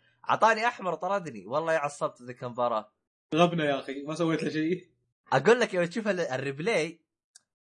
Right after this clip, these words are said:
Speaker 2: اللاعب طاح، ثم أنا جيت أتزحلق. يوه. يا أخي والله هذيك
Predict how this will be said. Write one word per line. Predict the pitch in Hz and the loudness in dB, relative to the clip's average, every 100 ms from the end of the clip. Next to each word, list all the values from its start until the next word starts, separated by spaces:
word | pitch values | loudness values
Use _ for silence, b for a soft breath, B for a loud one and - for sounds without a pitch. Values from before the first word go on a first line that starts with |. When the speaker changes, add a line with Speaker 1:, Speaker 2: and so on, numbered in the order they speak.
| _ - | _ -8
Speaker 2:
اللاعب | 120 147 214 185 165 - | -2 4 4 2 -4 -2
طاح، | 190 208 196 170 - | 2 4 2 0 -6
ثم | 151 190 | -12 -6
أنا | 247 214 190 165 | -4 -4 -4 -6
جيت | 165 170 | -6 -8
أتزحلق. | 143 120 135 - 101 92 _ _ | -8 -8 -6 -6 -10 -18 _ _
يوه. | - 180 370 370 359 359 349 330 156 _ _ _ - - _ _ _ _ _ - | -12 -10 -8 -8 -8 -10 -10 -12 -14 _ _ _ -20 -20 _ _ _ _ _ 0
يا | 147 | 0
أخي | - 123 | 2 -2
والله | 113 104 101 | -2 0 -2
هذيك | 95 98 92 92 _ | -2 -10 -12 -16 _